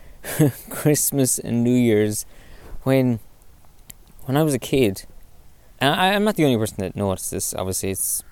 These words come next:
people say this all the time, but that period in between Christmas and New Year's where there are no days,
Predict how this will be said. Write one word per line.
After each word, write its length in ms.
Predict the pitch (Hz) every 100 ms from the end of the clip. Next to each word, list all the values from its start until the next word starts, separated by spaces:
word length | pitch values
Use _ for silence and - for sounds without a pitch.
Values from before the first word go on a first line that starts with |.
| -
people 200 | - -
say 120 | - 101
this 140 | 92
all 160 | 101 98
the 80 |
time, 220 | 98 101 98 - - - -
but 160 | 110 104
that 260 | 120 -
period 320 | - 120 110
in 80 | 107
between 380 | 101 - 107 104
Christmas 460 | - 117 - 110 101
and 100 | 104
New 80 |
Year's 380 | 104 101 98 -
where 320 | 104 101 98 - - - - - - - - - - -
there 100 | 131
are 100 | 139
no 160 | 156 147
days, 960 | 131 120 117 113 98 92 90 90 -